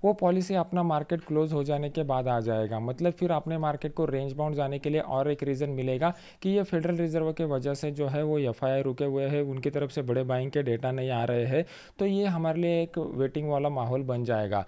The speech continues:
सेकंड इंपॉर्टेंट जो है, वो कल के दिन हम लोगों को यूके में, मतलब, बैंक of इंग्लैंड का जो पॉलिसी है, वो बैंक of इंग्लैंड का पॉलिसी भी आते हुए दिखाई देगा।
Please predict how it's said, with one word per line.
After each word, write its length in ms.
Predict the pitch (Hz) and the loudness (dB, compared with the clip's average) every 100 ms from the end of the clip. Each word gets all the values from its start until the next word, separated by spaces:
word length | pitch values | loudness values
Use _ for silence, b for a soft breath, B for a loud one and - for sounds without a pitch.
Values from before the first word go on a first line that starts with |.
| B B | B B
सेकंड 320 | - 180 214 | -2 0 2
इंपॉर्टेंट 480 | 208 190 185 175 185 | 2 2 2 2 2
जो 80 | 175 | 4
है, 80 | 175 | 4
वो 160 | 175 | 4
कल 200 | 175 151 | 2 0
के 140 | 147 156 | 0 0
दिन 160 | 165 | 0
हम 180 | 160 143 | 0 0
लोगों 100 | 147 | 0
को 280 | 147 151 156 | 0 0 0
यूके 360 | 143 131 147 147 | 2 0 0 0
में, 140 | 151 | 0
मतलब, 280 | 151 139 147 | -2 0 -2
बैंक 340 | 127 123 127 | 0 -2 0
of 140 | 147 147 | -2 -2
इंग्लैंड 320 | 135 139 143 | -2 -2 -2
का 140 | 147 | -2
जो 160 | 139 147 | 0 -2
पॉलिसी 420 | 127 120 123 151 | 0 -2 0 0
है, 60 | 147 | 0
वो 140 | 151 | 0
बैंक 300 | 120 120 127 | 0 -2 -2
of 120 | 147 | -2
इंग्लैंड 300 | 135 131 135 | -2 -4 -4
का 100 | 143 | -2
पॉलिसी 400 | 143 127 123 147 | 0 0 -2 -2
भी 100 | 139 | -2
आते 240 | 143 127 135 | -2 -2 -2
हुए 200 | 131 139 | -2 -2
दिखाई 300 | 123 135 131 | -2 -2 -2
देगा। 320 | 123 135 | 0 0